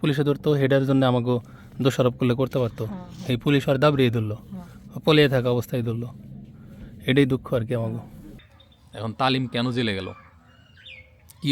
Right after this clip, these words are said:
Speaker 1: অপরাধে জেলে গেল, সেটা আসলে আইনের ব্যাপার, ওই বিষয় নিয়ে বেশি কথা বলবো না। তবে শুধু এটুকুই বলি, আমি আমার সর্বোচ্চ চেষ্টা করছিলাম তারার সাথে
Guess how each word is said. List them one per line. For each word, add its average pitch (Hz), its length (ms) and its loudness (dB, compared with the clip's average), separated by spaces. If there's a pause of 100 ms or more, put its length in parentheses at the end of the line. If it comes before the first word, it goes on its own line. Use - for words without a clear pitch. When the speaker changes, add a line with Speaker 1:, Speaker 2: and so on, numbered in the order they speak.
Speaker 1:
অপরাধে 123 400 -2
জেলে 117 220 0
গেল, 107 120 -4 (840)
সেটা 117 280 -4
আসলে 113 280 -2 (1500)
আইনের 123 300 2
ব্যাপার, 113 260 -4 (440)
ওই 113 240 -4
বিষয় 120 240 -4
নিয়ে 117 160 -2
বেশি 117 180 -10
কথা 123 180 -4 (100)
বলবো 110 240 -4
না। 123 60 -8 (640)
তবে 117 180 -4
শুধু 123 180 -2
এটুকুই 127 360 0
বলি, 120 180 0 (1120)
আমি 131 200 0 (180)
আমার 127 240 -2
সর্বোচ্চ 147 420 -2
চেষ্টা 135 320 -6
করছিলাম 110 440 -6 (680)
তারার 117 260 0
সাথে 113 180 -6